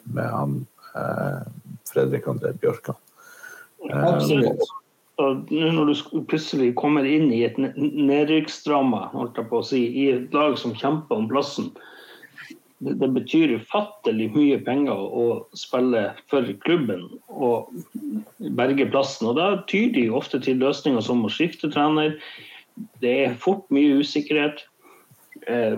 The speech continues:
Speaker 3: plutselig får du en ny konkurrent eller to. Det her, det er så mye som kan skje, og det, jeg tror det der er litt sånn, mange bør tenke seg om to ganger før de hopper på første og beste tilbud. Det er litt sånn, ja, du tjener kanskje mer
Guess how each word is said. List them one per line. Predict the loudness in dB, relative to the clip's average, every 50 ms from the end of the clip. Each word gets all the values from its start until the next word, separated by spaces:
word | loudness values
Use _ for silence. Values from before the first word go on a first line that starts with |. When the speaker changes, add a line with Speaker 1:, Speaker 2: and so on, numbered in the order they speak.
| 0 2
Speaker 3:
plutselig | 0 0 2 2 2 2 2 0
får | 0 2 4 4 6 6
du | 6 6
en | 6 4 4 6
ny | 6 6 6 4
konkurrent | 4 2 2 2 2 2 2 2 0 0 0
eller | 2 2 2 2 4
to. | 6 6 6 6 4 0 -6 _ _ _ _ _ _ _ _ -20 _ _ _ _ _ _ -20 -18 -16 -14
Det | -14 -10 -4 -2 0 2
her, | 2 2 2
det | 4 4 4
er | 4 2
så | 2 2 4
mye | 4 4 4
som | 4 0 -2 0
kan | -2 -2 -2
skje, | 0 2 2 4 4
og | 4
det, | 2 0
jeg | 0 -2 0
tror | 2 2 4 4 4
det | 4
der | 4 4 4 4 4
er | 2 2 2
litt | 0 -2 -2 -2
sånn, | -2 -2 0 0 -2 -2 -4 -6 -14 _ _ _ _ -20 -20 _ -4 0
mange | 2 2 4 4 4 4 2
bør | 0 -2 -4 -2
tenke | 0 2 2 2 2 -2
seg | -8 -6 -4 -4 -2 -4 -4 -6 -10 -12 _ 0 2
om | 4 4 4 2 2
to | 4 4 4 4 4
ganger | 2 2 2 2 0 0
før | 0 0 0
de | 0 0
hopper | 0 -2 -2 -2 -2 -2 -2 -2 2
på | 4 2 2 2 2
første | 0 -2 -2 -2 -4 -2
og | -2 -2
beste | -2 -4 -2 -4 -2 0
tilbud. | 2 2 2 4 2 2 0 -2 -8 _ _ _ _ _ _ _ -20 -20 -20 -20 -20 _ _ -20 -20 -18 -12 -6 -2
Det | 0 2
er | 2 2 2
litt | 2 2
sånn, | 2 2 4
ja, | 4 2 2 4
du | 2 2
tjener | 2 2 0 2 2 2 2 2
kanskje | 0 0 2 2 2
mer | 2 2